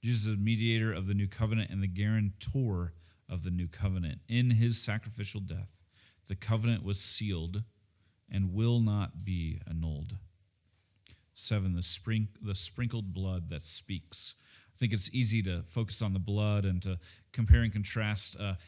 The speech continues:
Abel's blood with this blood here, but rather the contrast is on the speaking itself. Abel's blood cried out for vengeance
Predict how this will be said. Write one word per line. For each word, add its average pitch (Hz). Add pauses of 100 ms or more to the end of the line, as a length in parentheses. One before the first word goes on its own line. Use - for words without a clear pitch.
(200)
Abel's 135
blood 120
with 104
this 120
blood 113
here, 110 (240)
but 120
rather 131
the 117
contrast 120
is 107
on 101
the 95
speaking 110
itself. 92 (1500)
Abel's 131
blood 104
cried 110
out 104
for -
vengeance 104